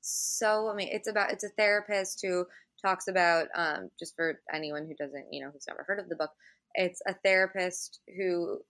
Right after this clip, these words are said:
talks to a bunch of different patients, and she really highlights three patients. And then she also talks about her own therapy, and you kind of end up connecting with each one of the characters, and they're all so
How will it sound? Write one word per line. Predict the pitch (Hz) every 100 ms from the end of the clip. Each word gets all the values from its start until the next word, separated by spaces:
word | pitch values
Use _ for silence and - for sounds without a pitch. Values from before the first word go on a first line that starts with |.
| -
talks | 175 180 175 - - - _ -
to | 185 170 165 160 160 _ _ _ _ _ _ 180
a |
bunch | 175 165
of | 165
different | 156 - -
patients, | 226 226 - 196 185 180
and | 175
she | - 180 165
really | 165 160
highlights | 156 151 147 151 - _ -
three | 220 214 202
patients. | 190 185 - 165 165 - - - _ _ -
And | 185 175 165 165
then | 175 170
she | - 180
also | 165 170
talks | 156 -
about | 156
her | 160 -
own | 190 190
therapy, | 180 170 170 - 170 165 - _ _ -
and | 190 185 185
you | 190 185 190 - -
kind | 196 202
of | -
end | 208 175
up | 175 -
connecting | 180 160 - 180 175
with | 165 -
each | - 165 -
one | 160
of | 156
the | 156
characters, | - 147 147 170 165
and | 165
they're | 160
all | 160 156
so | - - - 147 147 143 147